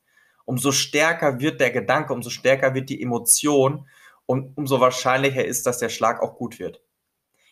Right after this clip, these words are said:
In der Playbox machst du gar nichts. Du schwingst einfach nur den Schläger. Da gibt's nur noch Go. Du hast alles gemacht, was in deiner Macht steht. Und in der Post-Shot-Box gibt es die Möglichkeit, den Schlag, wenn du nicht zufrieden bist mit dem Schlag,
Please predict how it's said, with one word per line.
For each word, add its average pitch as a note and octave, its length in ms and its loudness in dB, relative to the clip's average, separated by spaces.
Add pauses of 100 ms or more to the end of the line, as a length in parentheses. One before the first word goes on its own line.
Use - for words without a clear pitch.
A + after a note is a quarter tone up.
In C3 80 -8
der C#3+ 80 4
Playbox G3 480 4
machst F#3 200 2
du F3+ 80 -10
gar F3+ 220 2
nichts. - 340 -10
Du C3 80 -12
schwingst F#3 460 -6
einfach F3+ 360 0
nur E3 120 -6
den E3 140 -6
Schläger. C#3 440 0
Da G#2 140 -2
gibt's - 300 -10
nur E3 160 -2
noch E3+ 240 -2
Go. D#3 380 2 (380)
Du A#2+ 60 -4
hast B2+ 240 -2
alles E3+ 300 0
gemacht, E3+ 320 2
was D3+ 100 2
in D#3 60 -4
deiner C#3+ 180 2
Macht C#3+ 220 -2
steht. - 320 -12 (1200)
Und C#3+ 140 0
in C#3+ 120 -2
der C3 120 6
Post-Shot-Box D3 1200 0 (460)
gibt C#3 180 -6
es C#3 120 -4
die C3+ 100 -6
Möglichkeit, C3+ 680 -2 (320)
den A#2 120 -6
Schlag, B2 480 2
wenn B2+ 120 -4
du B2 60 -4
nicht B2 180 -8
zufrieden C3+ 460 -10
bist C#3+ 200 -8
mit C3 100 -8
dem C3 120 -10
Schlag, C3 500 -4